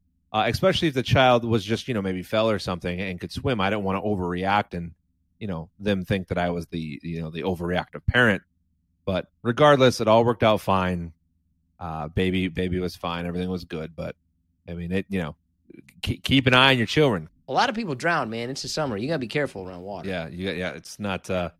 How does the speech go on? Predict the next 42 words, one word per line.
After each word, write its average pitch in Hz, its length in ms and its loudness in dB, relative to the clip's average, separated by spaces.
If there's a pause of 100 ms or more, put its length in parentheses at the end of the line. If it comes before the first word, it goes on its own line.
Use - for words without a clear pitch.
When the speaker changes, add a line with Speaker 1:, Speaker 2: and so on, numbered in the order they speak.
(920)
Speaker 1:
there. 127 280 6
That's 131 240 4
my, 131 300 6
uh, 117 140 6
that's 123 220 2
my 117 240 2
tip 123 300 0
of 117 100 2
the, 101 200 4 (120)
tip 143 120 0
of 131 60 0
the 123 80 0
month. 110 320 0 (440)
Heading 120 280 4
in, 120 180 0
heading 123 360 2
in, 120 240 -2
you 117 140 -4
know, 104 140 2
into 107 160 0
the, 113 100 4
our 101 160 2
June, 98 460 -2 (100)
our 95 120 -2
June 107 260 -2
episodes 92 480 -2
here. 90 240 -4
Just - 260 -10 (360)
be 98 80 -12
careful 107 340 2
around 98 280 2
water. 78 300 -2 (1200)
Speaker 2:
Do 139 100 -6
you 185 100 4
wanna 233 140 2
start 208 240 4
a 185 40 0
new 180 120 2
segment 180 380 0
real 180 120 -2
quick? 220 200 -4 (180)
Speaker 1:
<laughs> - 1200 -8